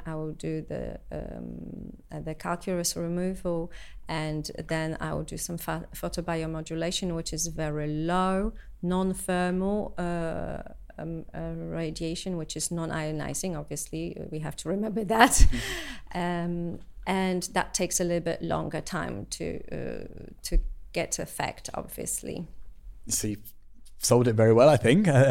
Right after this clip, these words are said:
Speaker 2: um, in terms of y-, potentially using these in, in our general practice. So if somebody's listening to this and they're thinking, "Okay,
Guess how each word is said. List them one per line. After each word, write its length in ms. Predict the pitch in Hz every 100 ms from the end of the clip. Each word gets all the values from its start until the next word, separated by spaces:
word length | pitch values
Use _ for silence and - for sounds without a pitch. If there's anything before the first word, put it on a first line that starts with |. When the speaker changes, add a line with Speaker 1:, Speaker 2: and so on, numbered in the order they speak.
| 123
Speaker 2:
um, 180 | 123 127
in 100 | 123
terms 280 | 135 127 120
of 280 | 107 - - -
y-, 140 | 135 - 139 -
potentially 400 | - - 123 117
using 320 | 123 135 113
these 200 | 110 110
in, 280 | 107 110 110
in 400 | 110 104 104 -
our 120 | 110 104
general 280 | 113 107
practice. 500 | 107 131 - - - - - - - - -
So 100 | 143
if 80 | 131
somebody's 300 | 220 175 143
listening 320 | 180 156 131
to 100 | 120
this 320 | 120 120 -
and 100 | 120
they're 140 | 117
thinking, 640 | 117 123 120 120 117 120 120 - - - 196
"Okay, 340 | 196 180